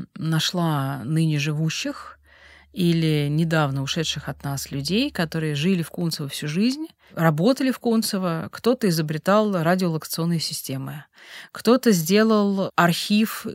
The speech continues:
управления делами президента, кто-то занимался благотворительностью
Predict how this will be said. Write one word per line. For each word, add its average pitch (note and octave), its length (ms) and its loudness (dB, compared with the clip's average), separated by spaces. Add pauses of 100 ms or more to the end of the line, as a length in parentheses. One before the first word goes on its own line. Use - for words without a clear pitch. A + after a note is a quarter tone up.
управления F#3 600 4
делами F3 400 2
президента, D3 800 -6 (140)
кто-то A#3+ 320 4
занимался G3+ 600 4
благотворительностью F3 1400 0